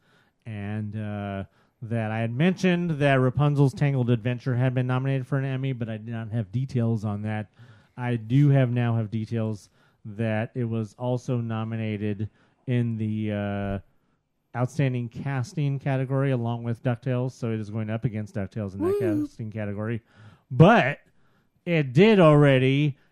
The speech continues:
Speaker 1: in one of those at a ceremony previously, uh,
Speaker 2: Ceremony
Speaker 1: conducted
Speaker 2: pri-,
Speaker 1: type of
Speaker 2: prior
Speaker 1: thing.
Speaker 2: to the actual awards.
Speaker 1: Yes, one
Speaker 2: Yeah.
Speaker 1: of those type of things. Rapunzel's Tangled Adventure has already won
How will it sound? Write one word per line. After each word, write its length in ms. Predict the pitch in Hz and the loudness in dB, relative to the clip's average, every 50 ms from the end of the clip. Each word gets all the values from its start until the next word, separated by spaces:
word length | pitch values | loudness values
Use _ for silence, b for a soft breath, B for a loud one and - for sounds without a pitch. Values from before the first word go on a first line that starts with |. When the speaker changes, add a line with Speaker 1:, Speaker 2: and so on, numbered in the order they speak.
| _ _ | _ _
Speaker 1:
in 220 | 165 156 156 151 | 4 6 6 8
one 160 | 147 151 151 147 | 8 8 8 8
of 180 | 147 135 139 | 6 6 6
those 440 | 143 143 139 139 135 131 123 - - _ | 6 6 8 8 6 6 4 0 -6 _
at 220 | 160 151 147 147 | 2 2 4 4
a 260 | 147 139 139 135 131 | 4 4 4 2 2
ceremony 800 | 120 - - 170 180 196 190 175 165 160 165 170 165 165 156 139 - _ - - _ _ - _ _ _ _ _ _ _ | 0 0 2 2 4 4 4 4 4 4 4 4 4 2 0 -2 -4 _ -20 -20 _ _ -20 _ _ _ _ _ _ _
previously, 1040 | 175 170 170 165 151 160 156 151 139 - 165 151 151 151 143 143 139 139 135 127 - _ _ _ _ _ _ _ _ | 4 6 6 6 6 6 4 4 2 0 2 2 4 4 4 4 4 2 2 0 -2 _ _ _ _ _ _ _ _
uh, 720 | 139 135 135 131 127 127 123 123 120 120 117 117 113 110 98 - _ _ _ _ _ _ _ _ _ _ _ _ _ _ _ _ _ | 0 2 4 6 6 6 6 4 4 4 4 2 2 0 -2 -4 _ _ _ _ _ _ _ _ _ _ _ _ _ _ _ _ _
Speaker 2:
Ceremony 260 | - - - 160 151 - | -16 -2 0 2 2 6
Speaker 1:
conducted 540 | - 151 151 - - 175 160 160 151 165 147 - _ _ _ _ _ | 6 6 4 4 4 4 4 6 4 2 2 0 _ _ _ _ _
Speaker 2:
pri-, 180 | - 127 123 120 | 6 8 8 8
Speaker 1:
type 100 | 127 156 | 6 4
of 80 | 156 | 2
Speaker 2:
prior 360 | 143 131 - - 123 120 117 117 | 6 8 8 8 8 8 6 4
Speaker 1:
thing. 40 | - | 2
Speaker 2:
to 100 | - 110 | 0 0
the 140 | 107 113 107 | 2 4 4
actual 300 | 104 104 - - 110 104 | 4 4 4 2 0 2
awards. 300 | 101 101 104 107 110 135 | 2 2 4 4 4 6
Speaker 1:
Yes, 340 | 156 143 131 120 117 - 127 | 6 6 6 6 4 2 2
one 120 | 147 156 160 | 2 4 6
Speaker 2:
Yeah. 40 | |
Speaker 1:
of 60 | 160 156 | 8 8
those 200 | 165 165 160 - | 8 8 8 8
type 180 | 185 175 165 | 6 6 6
of 100 | 160 147 | 4 4
things. 420 | 156 175 175 170 175 175 - - - _ _ _ _ _ _ | 2 2 2 2 0 -2 -4 -8 -20 _ _ _ _ _ _
Rapunzel's 500 | - 143 139 127 175 170 170 151 156 143 | -2 0 2 4 6 4 6 4 2 0
Tangled 360 | - - 170 156 156 147 143 147 | 2 2 2 4 4 4 4 4
Adventure 480 | 139 123 135 151 151 139 - 147 131 | 2 4 2 0 0 2 2 2 4
has 180 | 135 143 131 120 | 4 2 2 0
already 580 | 135 123 127 120 117 135 185 247 262 262 214 160 | -2 -4 -4 -4 -2 2 4 6 6 8 8 8
won 600 | 135 123 120 117 117 113 113 113 117 123 131 | 8 8 4 4 2 2 0 0 0 0 -2